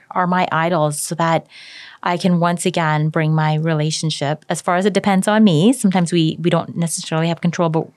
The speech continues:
how the other person is responding. But as far as it depends on me, what is my responsibility to bring order to this relationship?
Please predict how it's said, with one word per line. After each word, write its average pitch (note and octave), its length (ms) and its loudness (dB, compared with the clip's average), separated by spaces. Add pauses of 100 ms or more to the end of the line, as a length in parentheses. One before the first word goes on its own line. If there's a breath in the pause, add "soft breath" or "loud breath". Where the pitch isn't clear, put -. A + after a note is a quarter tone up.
(120)
how F3+ 140 -2
the D#3+ 100 0
other G3+ 140 2
person E3 320 -4
is D#3 120 -4
responding. D#3+ 600 0 (520 loud breath)
But G#3+ 120 4
as F3+ 100 -2
far F3+ 220 0
as G3+ 80 0
it A#3 80 0
depends A3+ 340 2
on B3+ 140 6
me, D#3 360 2 (600 soft breath)
what F#3 340 2 (200)
is F#3+ 160 2
my E3+ 160 2
responsibility E3+ 880 0
to E3 100 -4
bring D#3 320 0
order C#3+ 340 -2
to - 160 -14
this - 220 -4
relationship? D3 760 -6